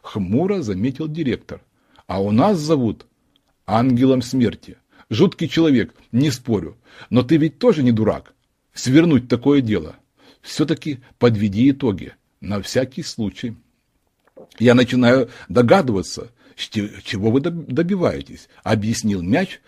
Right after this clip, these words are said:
выходя из автомобиля, остановившегося у здания полиции президиума. А именно,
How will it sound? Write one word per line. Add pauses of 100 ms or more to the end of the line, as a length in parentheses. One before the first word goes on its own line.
(120)
выходя
из
автомобиля, (600)
остановившегося
у
здания (140)
полиции
президиума. (220)
А
именно,